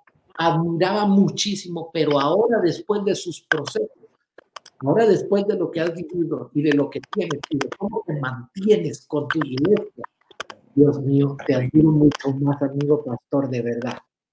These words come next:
Speaker 1: de verdad".
Speaker 2: Que no se nos olvide que en el libro del Número las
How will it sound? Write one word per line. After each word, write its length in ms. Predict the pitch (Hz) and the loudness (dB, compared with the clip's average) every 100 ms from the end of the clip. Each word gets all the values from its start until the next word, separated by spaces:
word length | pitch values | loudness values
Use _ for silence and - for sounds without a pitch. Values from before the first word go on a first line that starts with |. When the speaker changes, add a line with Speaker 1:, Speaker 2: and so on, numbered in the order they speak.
| _ | _
Speaker 1:
de 120 | 151 147 | -2 0
verdad". 280 | 147 147 | 2 4
Speaker 2:
Que 60 | 185 | 6
no 80 | 180 | 6
se 140 | 185 | 4
nos 200 | 196 - | -2 -4
olvide 540 | 349 349 349 180 175 156 - _ _ | -4 -4 -2 0 0 -2 -12 _ _
que 80 | 139 | -8
en 100 | 147 | -4
el 160 | 147 | -2
libro 300 | 156 180 170 | 2 2 2
del 180 | 160 156 | -2 -4
Número 500 | 170 165 139 123 117 _ _ | -6 -6 -6 -8 -10 _ _
las 200 | - 131 | -10 -10